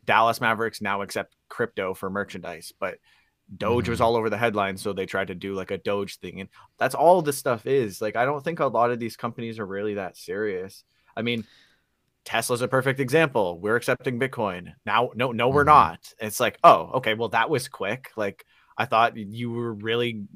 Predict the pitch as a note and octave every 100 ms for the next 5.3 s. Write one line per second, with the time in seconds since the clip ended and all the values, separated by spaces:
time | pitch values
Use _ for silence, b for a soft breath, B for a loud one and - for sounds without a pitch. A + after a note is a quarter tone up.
0 | - A2+ - D3+ D#3 C#3 B2+ - F#3+ D#3
1 | G#2+ G#2+ G#2 - B B A#2 A#2 A2 A2+
2 | C3 A#2+ A#2+ - - A2 A#2 A2+ A2+ D#3
3 | - A#2+ B2 A#2 A2+ G#2 G#2+ - A2+ -
4 | G2 G#2 G#2 A2 G#2 G2+ G2+ G2 F#2 A2
5 | - D#3 -